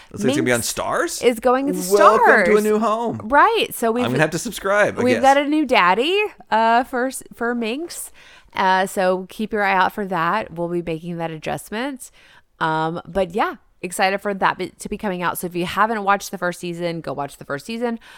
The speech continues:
Speaker 2: I honestly don't know where you can find the first season right now. Is it still on H B O Max? Is it moved
Speaker 1: I'll
Speaker 2: to
Speaker 1: have to get
Speaker 2: Starz?
Speaker 1: back with you on that.
Speaker 2: I have no idea. Um,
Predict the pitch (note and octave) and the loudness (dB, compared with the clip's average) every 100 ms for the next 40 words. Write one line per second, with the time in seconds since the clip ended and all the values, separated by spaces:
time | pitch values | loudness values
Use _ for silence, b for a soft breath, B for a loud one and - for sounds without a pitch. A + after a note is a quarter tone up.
0 | B - A#4+ B4+ B4 B4+ A#4+ A4+ F#4+ G#4 | B 0 2 0 0 0 0 -2 -4 0
1 | G#4+ A4 A4+ A#4+ B4+ A4+ F#3+ F3+ - C#3 | 0 -2 -4 -4 -4 -4 -4 -4 -6 -8
2 | D3 D3 B2 D3 C#3 C#3+ C#3 D3+ - E3 | -8 -8 -6 -2 0 -2 -6 -12 -6 -6
3 | E3+ - F3+ E3+ E3 D#3+ - D#3+ - D#3+ | -6 -2 0 2 0 -2 -4 -8 -6 -6
4 | D3+ G3 D4+ D4 - F3 D#3+ D3 C#3+ C4+ | 0 0 0 -4 -12 -6 -6 -4 -2 -2
5 | B3+ B3+ C#4+ A#3 A3+ D3 - G2+ F#2+ F#2+ | 2 4 4 2 2 0 0 -2 -4 -2
6 | G#4+ B4+ A#4+ F#4 D#4+ D#4 E4+ G4 G#4 A#4 | 4 4 4 2 0 0 2 2 2 0
7 | F3 C3+ - F#3 F#3+ G3 F#3+ | 0 -4 -4 -4 -2 -2 -4